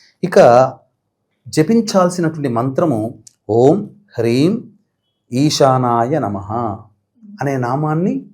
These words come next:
నూట ఎనిమిది సార్లు తక్కువ కాకుండా జపం చేయాలి. ఈ కాలానికి ఇది సరిపోతుంది. ఇక రెండవ కాలము తొమ్మిది గంటల ముప్పై నిమిషాల నుంచి పన్నెండు మధ్యరాత్రి పన్నెండు గంటల వరకు. ఈ కాలములో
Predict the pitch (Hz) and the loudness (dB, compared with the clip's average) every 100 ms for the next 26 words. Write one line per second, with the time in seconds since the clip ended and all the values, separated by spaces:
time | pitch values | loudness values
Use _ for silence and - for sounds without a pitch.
0 | _ _ 131 127 120 113 107 120 147 170 | _ _ -8 -6 -4 -6 -6 -6 -8 -8
1 | - - 120 107 104 127 147 92 101 95 | -14 -14 -12 -12 -12 -12 -12 -12 -14 -20
2 | 92 92 _ _ _ _ - - 175 180 | -20 -20 _ _ _ _ -20 -4 -2 0
3 | 151 160 180 180 139 123 - 107 101 104 | 0 2 0 -4 -4 -6 -6 -8 -10 -12
4 | 98 101 - _ _ - 151 123 135 202 | -14 -20 -20 _ _ -8 -4 0 2 4
5 | 226 208 165 135 135 139 107 107 - 175 | 4 4 2 2 2 0 -2 -4 2 2
6 | 214 202 180 160 160 123 110 - 135 123 | 4 2 2 2 0 -2 -8 -8 -8 -8
7 | - 120 117 117 117 269 - _ _ _ | -6 -6 -6 -10 -12 -14 -16 _ _ _
8 | - 208 202 165 131 - 117 117 143 127 | 2 4 4 0 -4 -6 -6 -4 -2 -2
9 | 156 - 160 156 135 113 101 104 98 95 | -4 -4 -2 0 -2 -4 -6 -8 -8 -10
10 | - - _ _ - - - 147 214 214 | -14 -20 _ _ -20 -20 -6 0 0 4
11 | 139 123 117 123 123 98 123 | 2 2 0 0 2 2 -2